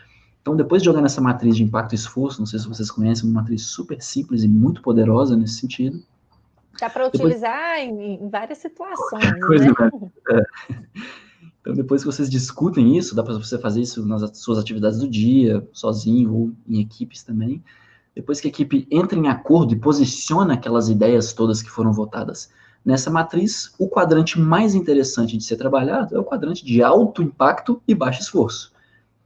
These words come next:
Speaker 1: São as frutas baixas, né? O que que com o mínimo de esforço da equipe vai gerar o máximo de impacto. É isso que toda
Speaker 2: Uhum.
Speaker 1: empresa quer em todo processo, todo produto, toda iniciativa de marketing, de venda,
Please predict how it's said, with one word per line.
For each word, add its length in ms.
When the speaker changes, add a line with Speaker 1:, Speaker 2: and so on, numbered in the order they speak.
Speaker 1:
São 200
as 140
frutas 320
baixas, 460
né? 280
O 100
que 120
que 140
com 160
o 40
mínimo 380
de 80
esforço 680
da 120
equipe 420
vai 140
gerar 220
o 80
máximo 760
de 80
impacto. 600
É 80
isso 180
que 100
toda 180
Speaker 2:
Uhum. 60
Speaker 1:
empresa 420
quer 220
em 140
todo 240
processo, 560
todo 180
produto, 440
toda 160
iniciativa 400
de 100
marketing, 500
de 120
venda, 300